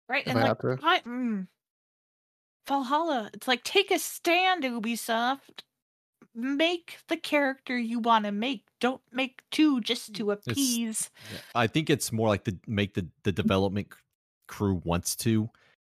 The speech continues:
Speaker 3: and they're getting overruled.
Speaker 1: <gasps>
Speaker 3: That's, that's what it feels like to me. That's what it felt like in Odyssey. And I mean, that's when it came out in Odyssey that it was supposed to be Cassandra, but they wanted to have a male character because that's what male,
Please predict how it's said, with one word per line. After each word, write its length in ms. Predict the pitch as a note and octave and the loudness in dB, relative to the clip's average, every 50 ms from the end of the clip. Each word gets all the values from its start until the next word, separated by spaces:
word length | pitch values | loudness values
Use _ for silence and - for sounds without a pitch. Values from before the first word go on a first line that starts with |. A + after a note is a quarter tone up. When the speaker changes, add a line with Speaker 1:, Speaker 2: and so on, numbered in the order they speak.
| _ | _
Speaker 3:
and 240 | - A2 G2 F#2+ F2+ | 2 2 2 4 2
they're 160 | E2 F2+ F2 | 2 0 2
getting 240 | E2 F2+ F2 F2 F2 - | 2 2 2 2 0 0
overruled. 640 | - F2+ E2 E2 D#2 D#2+ E2 F2 F2 F2 F2+ - - _ | -2 -2 -2 -2 0 0 0 2 2 0 0 -2 -8 _
Speaker 1:
<gasps> 60 | _ _ _ _ _ _ _ _ _ _ _ _ _ _ - G#3+ - D#4 E3+ - _ _ _ _ _ _ _ _ _ _ _ _ - | _ _ _ _ _ _ _ _ _ _ _ _ _ _ -2 -2 -2 -2 -4 -6 _ _ _ _ _ _ _ _ _ _ _ _ -2
Speaker 3:
That's, 440 | F#2+ G2 F#2+ F#2 - - - - - - | 2 2 2 2 0 -4 -6 -6 -4 0
that's 300 | G#2+ A2 A2+ A2 - - | 2 4 4 2 2 2
what 160 | C#3 E3 D3+ | 4 6 6
it 120 | D3+ - - - | 6 4 2 2
feels 280 | - A#2 A2+ A2+ A2+ F#2+ | 4 6 6 6 6 4
like 140 | A2 G#2+ - | 4 2 0
to 100 | - A2+ | 0 0
me. 80 | G2+ | 2
That's 160 | G2 G2 - - | 2 2 2 2
what 120 | A#2 A2 | 2 2
it 80 | G2 - | 2 2
felt 120 | A2 F2+ | 2 4
like 160 | E2 F#2+ - | 4 2 2
in 80 | - E2+ - | 0 -2 0
Odyssey. 460 | D#2+ E2 F2 F2 F2 - - F#2+ F#2 | 0 2 2 0 -2 -2 -2 0 0
And 100 | F2+ F2+ | 0 2
I 20 | F2 | 2
mean, 140 | F2+ F2+ | 0 2
that's 240 | E2+ F#2 F#2 - - | 2 0 0 0 0
when 80 | G2 F2+ | -2 -2
it 140 | F2+ - - | -2 -2 -2
came 240 | - G2+ F#2 E2 | -2 0 0 2
out 200 | E2+ E2+ F2 - - - | 2 0 0 0 0 -2
in 140 | G2 F#2+ | -2 0
Odyssey 560 | - - F2 E2 E2 E2+ - - F#2+ F2+ F2+ E2+ | 0 0 0 0 0 -2 -6 -6 -6 -6 -4 -2
that 160 | F2 E2+ - _ _ _ _ _ _ - | -4 -4 -6 _ _ _ _ _ _ -4
it 140 | G2+ F2+ | -2 -2
was 160 | D#2 F#2+ - - | -2 -4 -2 -2
supposed 400 | G2 - - - G2 F#2+ - - | -2 -4 -2 -4 -2 -2 -2 -2
to 60 | F2 | -4
be 100 | G2 F2+ | -4 -4
Cassandra, 560 | - - F2+ - - F#2 F2+ E2+ F2+ G2 F#2+ | -4 -4 -6 -4 -2 -2 0 0 0 0 2
but 240 | - F#2+ E2 - - | 2 0 -2 0 2
they 240 | F2+ F2 E2+ E2+ - - - - - _ _ | 2 2 2 0 -2 -8 -18 -20 -20 _ _
wanted 320 | - F2 F#2 G2+ F#2+ F#2+ E2 | -2 2 2 2 2 2 2
to 60 | G#2 | 2
have 140 | G2 G2+ F2+ | 2 2 2
a 60 | F#2 | 0
male 260 | E2+ E2+ F2+ F2+ F#2 F#2 | -2 0 0 -2 -2 -4
character 520 | - - F#2+ E2+ F2 F2 - - G2+ F#2 | -6 -6 -4 -4 -4 -4 -2 0 0 2
because 420 | D#2+ F2 D#2 - - E2+ D#2+ D2+ D2+ | 0 0 -2 0 0 0 0 0 0
that's 280 | E2+ D#2 D2+ - - | 0 0 0 -2 -2
what 120 | - F#2 - | -4 -2 0
male, 260 | - F#2+ F2+ E2+ | 0 0 0 0